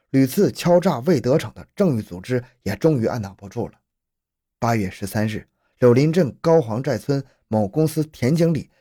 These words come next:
也收到了敲诈信，向田经理敲诈十万块，落款为“钢筋头黑枪会”。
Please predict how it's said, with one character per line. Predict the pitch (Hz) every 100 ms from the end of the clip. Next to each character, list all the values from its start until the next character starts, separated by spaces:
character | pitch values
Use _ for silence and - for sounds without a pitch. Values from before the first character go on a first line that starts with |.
| _
也 | 107
收 | - 156
到 | 160
了 | 127
敲 | - -
诈 | 101 95
信， | 110 - _
向 | - 147
田 | 120 127
经 | 139
理 | 123 -
敲 | - 120
诈 | 110
十 | - -
万 | 131 110
块， | 139 - _ _
落 | 160 156
款 | 120 107
为 | 101 113 120 _
“钢 | - 135 127
筋 | 135
头 | 127 - 113 -
黑 | - 123
枪 | - 113
会”。 | 117 -